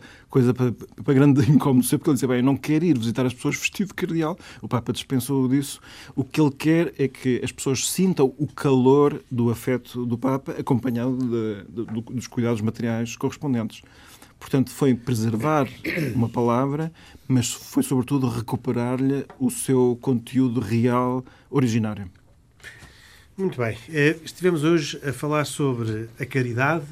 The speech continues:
Speaker 2: na tradição cristã, que, ao que os judeus chamam de Sedaká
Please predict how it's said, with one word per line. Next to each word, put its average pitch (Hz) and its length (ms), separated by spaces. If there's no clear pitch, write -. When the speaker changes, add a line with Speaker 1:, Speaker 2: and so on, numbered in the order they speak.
Speaker 2:
na 120 300
tradição 110 540
cristã, 127 540
que, 120 460
ao 120 80
que - 140
os 110 80
judeus 110 240
chamam 113 460
de - 60
Sedaká 123 760